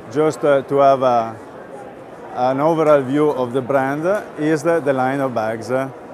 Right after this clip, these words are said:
which, uh, represent, uh, an interesting business for Brooks. This is a new bag.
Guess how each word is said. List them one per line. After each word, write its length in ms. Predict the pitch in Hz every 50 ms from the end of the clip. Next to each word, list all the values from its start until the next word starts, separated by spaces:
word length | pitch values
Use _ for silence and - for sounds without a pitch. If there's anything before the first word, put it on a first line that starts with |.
| - - - -
which, 320 | - 139 151 160 147 - -
uh, 180 | 147 139 135 131
represent, 640 | 139 147 139 156 165 147 135 139 135 139 139 131 151
uh, 260 | 151 151 156 151 - 76
an 80 | 131 143
interesting 560 | 147 139 - 139 139 143 139 - 147 147 139
business 400 | 123 120 120 113 131 135 131 -
for 120 | - 127 120
Brooks. 380 | 101 101 98 92 92 - - - - 117 - - - - - - - - - - - - - - - - - - - 135
This 200 | 160 165 - 185
is 120 | 175 151
a 80 | 160 147
new 220 | 151 160 160 147
bag. 320 | 135 143 139 143 151 165